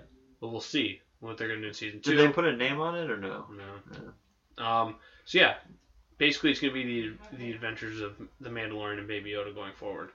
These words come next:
Speaker 2: Will it matter if Baby Yoda ends up having, like, a real name? Or
Speaker 1: He
Speaker 2: is it
Speaker 1: does
Speaker 2: just
Speaker 1: have a real name.
Speaker 2: But, like, is it just always gonna be Baby Yoda?
Speaker 1: No. It's actually technically called the Child.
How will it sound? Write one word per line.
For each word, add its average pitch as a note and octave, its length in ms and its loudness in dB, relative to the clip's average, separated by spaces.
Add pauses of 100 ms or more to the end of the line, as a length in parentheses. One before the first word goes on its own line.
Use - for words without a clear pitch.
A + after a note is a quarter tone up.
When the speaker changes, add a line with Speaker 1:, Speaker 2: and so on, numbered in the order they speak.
Speaker 2:
Will D3+ 220 12
it G3 140 4 (240)
matter B2 760 4 (260)
if A#2 180 4 (680)
Baby A2+ 320 4
Yoda A2 560 4
ends G#2 240 -4
up G2 120 -2
having, G2+ 320 0
like, G2 160 -4
a G2 80 -2
real G2+ 220 -2
name? G#2 280 -6 (760)
Or A#2 80 4
Speaker 1:
He D#3+ 80 6
Speaker 2:
is E3 80 4
it - 40 2
Speaker 1:
does F3 160 10
Speaker 2:
just C3 100 6
Speaker 1:
have A2+ 80 4
a A2+ 80 0
real G2+ 160 -2
name. G#2 140 -6
Speaker 2:
But, D3+ 80 10
like, C#3 160 10
is A#2+ 160 0
it A#2+ 40 -4
just A2 140 -2
always G2+ 220 4
gonna G2+ 140 -6
be G2 100 -4
Baby F#2+ 260 2
Yoda? G2 240 2
Speaker 1:
No. G2 240 -2 (260)
It's C#3 180 -4
actually D#3 280 2
technically A2+ 300 -4
called G#2 200 -4
the G#2+ 60 -12
Child. G2+ 460 -4